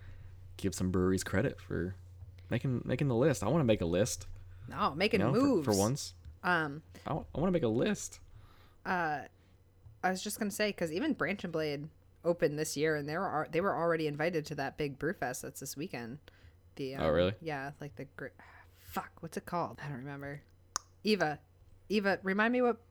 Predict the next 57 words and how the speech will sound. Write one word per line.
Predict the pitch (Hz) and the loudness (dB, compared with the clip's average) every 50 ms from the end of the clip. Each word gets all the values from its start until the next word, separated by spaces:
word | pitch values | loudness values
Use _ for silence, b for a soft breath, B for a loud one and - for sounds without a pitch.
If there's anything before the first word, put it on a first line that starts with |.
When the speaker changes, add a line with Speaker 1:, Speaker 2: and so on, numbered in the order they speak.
| _ - | _ -6
Speaker 2:
what | 185 196 208 - - - - | -4 -4 -4 -4 -8 -8 -4
brew | - 202 202 | -4 -4 -4
fest | - 202 - - | -4 -8 -8 -8
you're | 202 196 | -8 -6
going | 196 196 208 202 | -6 -6 -8 -8
to? | - 226 233 - - b b b b b b b b b b b b b _ _ _ - | -10 -12 -12 -14 -16 b b b b b b b b b b b b b _ _ _ -10
Okay, | - 147 | -10 -8
thanks. | - 143 - - - | -8 -8 -4 2 4
Speaker 1:
Oh, | 104 101 | 6 8
yeah, | 98 98 95 | 8 8 8
the, | 92 87 85 82 80 | 6 6 4 2 2
the, | - 85 - - | 0 -2 -2 -2
the | 98 - | -4 -6
crazy | - - 98 101 104 110 | -2 0 0 2 2 2
one? | 104 107 107 110 117 113 - - | 2 2 2 0 0 -4 -6 -4
Speaker 2:
Yeah, | - 170 185 147 127 | -2 0 0 0 -2
it's | - - | -6 -6
huge. | - 196 196 165 139 147 - | -4 -2 -2 -2 -2 -2 -2
Like, | 143 143 143 - | -4 -4 -2 0
Branch | 156 196 247 247 - | 2 2 2 2 0
and | 156 151 | -2 -2
Blade | 151 156 | 0 0
is | - 190 190 | 2 2 2
Speaker 1:
Forgot | |
what | |
Speaker 2:
gonna | 175 156 | 2 2
Speaker 1:
it's | 147 | 2
Speaker 2:
be | 147 175 | 2 2
at | 175 | 2
Speaker 1:
called. | 175 - | 2 4
Speaker 2:
that, | 180 185 160 131 | 4 2 2 2
and | 139 156 | 0 -2
they | 156 | -2
haven't | 165 165 170 175 170 165 | 0 0 -2 -2 -2 -4
even | 170 175 170 160 147 | -4 -4 -2 -2 -2
been, | 151 147 131 131 | -4 -4 -6 -6
like, | 147 139 - | -8 -8 -4
open | - 165 202 - 135 127 139 | -4 -4 -2 -4 -6 -8 -8
for | - 120 | -8 -8
a | 120 127 | -8 -6
year. | 156 196 156 113 120 156 - - b b b b b b b b b b b b b b | -6 -6 -6 -6 -6 -10 -10 -12 b b b b b b b b b b b b b b
Speaker 1:
Yeah, | - 180 - - - - - - - - | 0 0 0 0 -4 -14 -20 -12 -8 -6
good | - - | -4 -2
for | - | 2
Speaker 2:
That | - 165 | 4 4
Speaker 1:
them, | 165 147 104 | 4 4 2
though. | 95 113 | 0 0
Speaker 2:
just | 180 175 - | -2 -4 -4
shows, | - - 175 180 165 151 156 | 0 2 2 2 2 0 0
like, | 151 147 143 - - 151 | -4 -4 -4 -6 -4 -4
like, | 165 160 | -2 0
I'm | 165 170 | 0 0
so | 156 - 185 175 | 0 2 4 4
excited | 165 156 165 143 147 147 - | 4 4 0 -2 -4 -4 -8
to | 139 | -10
see | - - 139 | -10 -8 -8
what | 135 127 | -8 -10